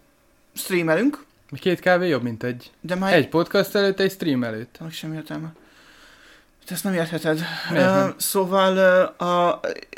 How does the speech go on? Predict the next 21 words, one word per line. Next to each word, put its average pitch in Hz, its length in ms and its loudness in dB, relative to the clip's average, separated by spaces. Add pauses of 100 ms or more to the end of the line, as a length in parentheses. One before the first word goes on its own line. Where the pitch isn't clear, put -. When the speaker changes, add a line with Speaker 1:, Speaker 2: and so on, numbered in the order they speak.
(220)
Speaker 1:
aki - 300 2
esetleg 196 320 2
lemaradt 165 380 2
róla, 147 500 0
vagy 160 120 -8
le 165 100 -2
fog 165 200 -6
róla 147 180 0
maradni, 131 560 -4 (420)
az 165 380 2
megnézheti, 175 640 0
ma 185 220 0
este - 240 -4
fog 143 200 -8
kikerülni 139 760 -6 (220)
ez 143 240 -6
a, 139 460 -2 (380)
ez 156 200 -4
a 156 100 0
vod 156 240 -2
felvétel. 139 920 -4